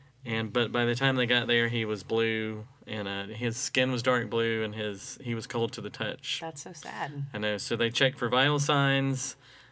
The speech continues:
Speaker 1: Uh, they detected no pulse and no response to light from his pupils. So they gathered him up as quickly as they could.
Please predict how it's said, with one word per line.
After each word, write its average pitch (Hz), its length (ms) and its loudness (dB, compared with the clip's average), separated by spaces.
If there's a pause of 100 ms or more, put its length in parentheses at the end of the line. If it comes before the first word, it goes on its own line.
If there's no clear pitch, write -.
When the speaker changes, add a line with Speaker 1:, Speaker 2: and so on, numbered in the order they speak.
(140)
Speaker 1:
Uh, 113 180 2
they 117 140 4
detected 127 400 2
no 120 160 4
pulse 123 580 0
and 117 160 -2
no 117 140 4
response 113 640 -2
to 117 160 -2
light 110 260 0
from 107 140 -6
his 101 120 -8
pupils. 107 600 -8 (420)
So 113 240 0
they 107 440 0
gathered 110 380 0
him 110 120 -2
up 110 200 0
as - 320 -10 (840)
quickly 147 320 4
as 123 80 0
they 120 120 4
could. 127 520 4